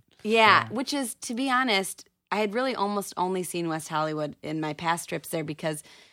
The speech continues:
Speaker 1: I had gone to the I O West Improv Festival with
Speaker 2: Mm-hmm.
Speaker 1: my improv team. So we would always, like, stay right near there.
Speaker 2: Yep.
Speaker 1: And, and just, like, walk.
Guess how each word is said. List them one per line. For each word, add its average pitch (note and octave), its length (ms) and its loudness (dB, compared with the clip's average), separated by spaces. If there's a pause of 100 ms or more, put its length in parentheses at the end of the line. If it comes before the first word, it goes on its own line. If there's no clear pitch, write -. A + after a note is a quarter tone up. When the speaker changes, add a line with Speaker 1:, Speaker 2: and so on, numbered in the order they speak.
(120)
Speaker 1:
I F3 60 -6
had F3+ 140 -2
gone E3+ 200 4
to E3 60 -4
the D#3+ 100 2
I D#3 180 2
O D#3 100 2
West D#3 220 -2
Improv E3 320 -4
Festival G3+ 420 -4
with F#3 100 -2
Speaker 2:
Mm-hmm. - 60 0
Speaker 1:
my D#3 180 -2 (300)
improv F#3 80 -14
team. A#3 380 -4 (380)
So E3+ 420 4
we F#3 140 4
would F3 180 -2
always, E3 320 4
like, D#3 160 -2
stay D3+ 560 -2 (260)
right D#3 240 0
near C#3+ 220 -2
there. A2+ 340 -6
Speaker 2:
Yep. C3+ 180 0 (140)
Speaker 1:
And, D#3 300 -4 (340)
and D3+ 220 -4
just, D3 160 -8
like, - 160 -8
walk. C#3+ 360 0